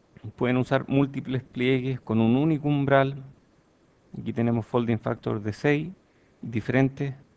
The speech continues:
eh, pliegues. Entonces tienen diferentes regiones lineales,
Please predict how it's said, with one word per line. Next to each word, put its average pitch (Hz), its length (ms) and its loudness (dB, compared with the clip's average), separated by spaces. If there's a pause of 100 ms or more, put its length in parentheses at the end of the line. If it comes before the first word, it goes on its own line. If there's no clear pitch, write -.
(120)
eh, 107 520 -2 (120)
pliegues. 110 400 -2 (1800)
Entonces - 340 -12
tienen 110 300 0
diferentes 117 480 0
regiones 110 440 -2
lineales, 110 540 0